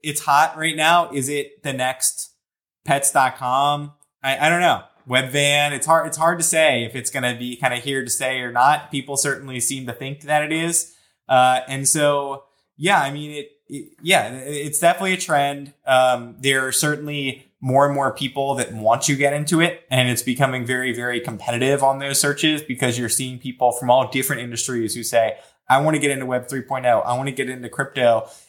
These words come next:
And, you know, what's, what's interesting about Web three point oh is that no one actually has experience in Web three point oh,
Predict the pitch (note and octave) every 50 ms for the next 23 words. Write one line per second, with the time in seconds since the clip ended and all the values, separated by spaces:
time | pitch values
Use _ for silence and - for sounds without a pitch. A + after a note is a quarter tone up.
0 | _ _ C#3+ C#3 C#3 C3+ C3 C3 B2+ B2 A2+ - - - _ C#3 C#3+ C#3+ C#3 C3
1 | C3 B2+ - - C#3+ C3+ - F3+ D3+ D#3+ F3 E3+ - - - C#3+ C3+ B2+ B2 A#2+
2 | A#2+ - _ - B2 A#2+ A#2 B2 A#2 A#2+ A#2+ - B2 B2 A#2 A2+ - - B2+ B2
3 | A#2 A#2 B2+ A#2 A2+ G#2+ A2 A#2 A#2 A2+ A2+ G#2+ - A#2 A2+ - - A2+ A2 A2
4 | A2 - - _ _ _ _ _ _ C#3 C3 C3 C#3+ D#3 F3 F3 D#3+ D3 D3 C#3+
5 | - - C3+ B2 A#2+ C3+ C3 A#2+ A#2+ G#2+ - - - C3 B2+ B2+ B2 A2 G2+ F#2+
6 | G2 A2+ A2+ G#2 G2+ G2 G2 - - G#2 G2 F#2+ - G2+ G2 E2 C2+ A1 -